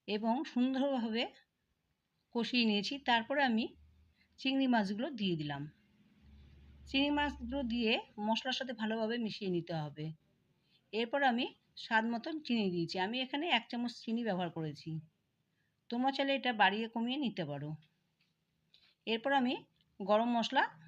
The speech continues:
দিয়ে দিলাম। দেবার পর নাড়াচাড়া দিয়ে নিয়ে নামিয়ে নেব। পুরটা হালকা ঠান্ডা করে নিয়ে এরপর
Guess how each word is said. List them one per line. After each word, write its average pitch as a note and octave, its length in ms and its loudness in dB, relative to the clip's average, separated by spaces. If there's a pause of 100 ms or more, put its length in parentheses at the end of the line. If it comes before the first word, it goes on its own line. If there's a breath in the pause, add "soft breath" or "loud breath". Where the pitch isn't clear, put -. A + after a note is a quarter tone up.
(140)
দিয়ে F3 180 0
দিলাম। D3+ 240 -2 (1080 soft breath)
দেবার A#3+ 280 2
পর A#3+ 220 2 (400)
নাড়াচাড়া A#3+ 460 4
দিয়ে A3+ 240 0
নিয়ে G#3+ 280 2 (1080)
নামিয়ে F#3+ 340 4
নেব। D#3 220 0 (1160)
পুরটা C4 320 0
হালকা B3 280 0
ঠান্ডা A#3 320 0
করে C4+ 220 -2
নিয়ে A#3 260 2 (580)
এরপর A3+ 440 2